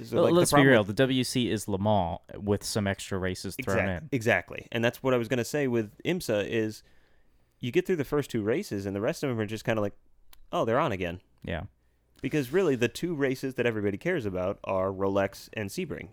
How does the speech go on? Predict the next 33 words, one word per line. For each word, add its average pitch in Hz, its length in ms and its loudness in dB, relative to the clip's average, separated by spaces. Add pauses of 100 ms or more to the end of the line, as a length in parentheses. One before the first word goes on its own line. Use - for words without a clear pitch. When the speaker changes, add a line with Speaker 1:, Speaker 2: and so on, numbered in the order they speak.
Speaker 1:
But 107 220 2
now 117 240 0
if 113 120 -2
all 110 120 4
of 113 40 0
a 107 40 -6
sudden 120 200 -4
you 107 120 -2
can 104 180 -2
get 135 160 2
a 131 60 -2
twelve-hour, 104 760 0 (1500)
like, 135 200 -2 (260)
could 160 140 -2
you 220 80 2
imagine 190 300 0
a 131 80 0
twelve-hour 151 760 -2
in, 110 480 -4 (1500)
like, 110 300 -10 (560)
mid-October 120 1300 0
in 113 120 -2
the 98 80 -2
Midwest 98 640 -2
or 120 40 -6
something, 117 300 -8
like 110 160 -2
Road 117 220 2
America, 104 520 2 (280)
where 120 120 4
it's 92 140 0
real 131 240 4
cold? 107 460 4